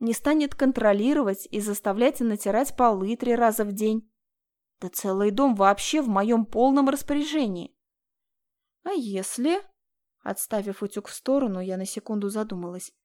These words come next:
если соседи не знают, кто владелица этого дома, может, с завтрашнего дня я владелица этого дома? Ольги не будет, а мне ничего не стоит представиться богачкой, переехавшей сюда недавно.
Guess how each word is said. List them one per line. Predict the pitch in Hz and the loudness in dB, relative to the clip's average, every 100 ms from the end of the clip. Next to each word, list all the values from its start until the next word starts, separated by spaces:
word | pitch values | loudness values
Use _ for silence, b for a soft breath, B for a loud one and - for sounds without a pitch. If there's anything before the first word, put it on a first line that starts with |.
| _ _ _ | _ _ _
если | 214 233 262 | -4 -2 -2
соседи | 262 277 - 320 330 | -4 -4 -2 -2 2
не | 277 277 | 2 2
знают, | 240 269 311 285 | 2 2 2 0
кто | - - | -4 -4
владелица | 262 254 254 269 262 - 254 | 0 0 0 0 -2 -2 -4
этого | 247 247 262 | -2 -2 -4
дома, | 247 240 196 180 190 _ _ _ _ _ _ | 0 0 0 -2 -8 _ _ _ _ _ _
может, | 208 196 220 226 220 - | -14 -10 -8 -8 -10 -12
с | 208 - | -12 -10
завтрашнего | 220 233 - - - 214 214 | -10 -10 -10 -8 -8 -6 -6
дня | 208 196 240 254 | -6 -4 -4 -6
я | - 196 226 330 | -12 -2 4 4
владелица | 403 403 349 311 233 196 202 | 4 2 2 2 2 0 -4
этого | 190 196 208 | -4 -2 -2
дома? | 214 202 175 - _ _ _ _ _ _ _ _ _ _ _ _ - | 2 0 -2 -10 _ _ _ _ _ _ _ _ _ _ _ _ 0
Ольги | 226 233 202 | 2 2 0
не | 190 | -2
будет, | 185 170 180 247 - _ _ _ _ | -6 -10 -8 -8 -10 _ _ _ _
а | 202 | -4
мне | 202 220 | 0 2
ничего | 269 277 294 302 | 2 0 0 0
не | 320 | 0
стоит | - 233 262 - | 0 0 -2 -2
представиться | 262 262 - 220 190 - | -8 -8 -2 -2 0 -4
богачкой, | 185 196 214 330 - - 175 | -2 -2 2 0 0 -8 -8
переехавшей | - 208 226 302 285 - 269 | -4 -2 -2 -2 -4 -4 -6
сюда | 269 233 | -4 0
недавно. | 247 285 220 170 170 180 | 2 2 0 -4 -6 -14